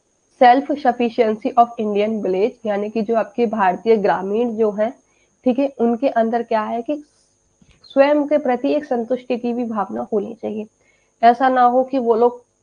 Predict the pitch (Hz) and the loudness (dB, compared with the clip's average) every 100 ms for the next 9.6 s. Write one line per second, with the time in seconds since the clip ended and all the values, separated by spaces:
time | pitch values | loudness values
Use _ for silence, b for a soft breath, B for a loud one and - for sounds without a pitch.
0 | - 247 240 233 220 220 226 214 202 226 | 2 2 4 2 2 0 -2 -2 -4 -4
1 | 220 240 240 226 220 214 214 214 - 214 | -4 -4 -4 -8 -6 -6 -4 -6 -8 -6
2 | 214 202 214 208 202 208 202 - 220 233 | -4 -6 -4 0 0 0 -4 -6 -2 -2
3 | 226 226 233 220 214 214 214 196 185 190 | 0 -2 -2 -2 -2 -2 -4 0 0 0
4 | 196 196 214 202 196 208 233 233 226 214 | -2 -4 -6 -8 -8 -6 -4 -4 -4 -2
5 | 208 202 240 233 233 208 196 196 202 _ | -2 -4 -4 -4 -2 -2 -2 -6 -10 _
6 | _ _ _ _ 220 202 196 202 202 202 | _ _ _ _ -4 -2 -4 -6 -6 -6
7 | 202 196 214 190 208 220 202 208 233 247 | -6 -6 -6 -8 -6 -4 -4 -6 -4 -4
8 | 262 226 202 254 208 196 185 196 220 233 | -4 -6 -6 -6 -6 -8 -10 -12 -14 -14
9 | - - _ - 226 | -16 -16 _ -8 -6